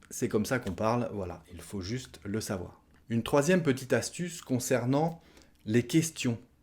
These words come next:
Comment poser une question, euh, à l'oral en français parlé? Eh bien, vous l'aurez certainement remarqué, on me l'a souvent dit, euh, ou demandé plutôt,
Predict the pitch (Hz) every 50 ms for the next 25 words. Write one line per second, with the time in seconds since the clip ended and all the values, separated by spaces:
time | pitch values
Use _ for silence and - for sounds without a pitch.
0 | _ _ _ _ - - 131 135 151 151 - - 127 120 110 127 123 113 104 98
1 | - 117 110 - - - - 139 139 160 165 - - _ - - - 104 104 98
2 | 95 - - 95 101 104 113 120 113 110 113 117 135 147 143 - - - 104 -
3 | - - 110 107 - - 135 135 135 - _ - 135 120 - 117 110 101 90 -
4 | _ _ _ - - - - - - - - - - - - - _ _ - -
5 | 110 123 160 165 160 160 160 151 143 135 135 139 127 - 165 - - - 151 147
6 | 147 143 135 120 127 123 127 113 - - - 143 147 254 135 123 113 113 113 113
7 | 110 - - - 127 110 120 117 113 110 113 127 131 117 - - - _ - -
8 | - 98 98 95 92 92 90 87 - - - - - - - - - 127 107 101
9 | 101 123 143 135 139 135 131 120 123 123 113 - - - - - 98 - - 104
10 | 95